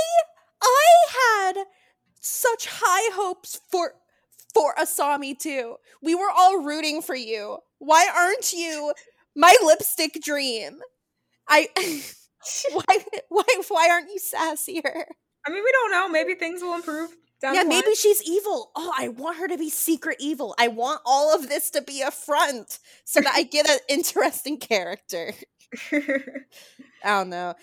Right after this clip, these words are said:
Speaker 1: Sometimes people are just nice, and,
Speaker 2: Yeah.
Speaker 1: um, and, um, everyone doesn't have to be sassy.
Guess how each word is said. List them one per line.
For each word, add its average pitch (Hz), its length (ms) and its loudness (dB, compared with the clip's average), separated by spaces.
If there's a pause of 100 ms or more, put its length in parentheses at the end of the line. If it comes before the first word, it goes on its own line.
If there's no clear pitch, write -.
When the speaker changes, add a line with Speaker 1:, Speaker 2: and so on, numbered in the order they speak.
(100)
Speaker 1:
Sometimes 554 640 -2
people 508 320 -2
are 453 100 2
just - 260 -6
nice, 302 580 -6 (100)
and, 320 320 -2
Speaker 2:
Yeah. 262 100 -4 (220)
Speaker 1:
um, 262 140 -12 (180)
and, 285 160 -6
um, 269 220 -10 (360)
everyone 440 400 0 (160)
doesn't 339 340 -6
have 330 260 -12
to - 100 -18
be 302 100 -8
sassy. 247 800 -12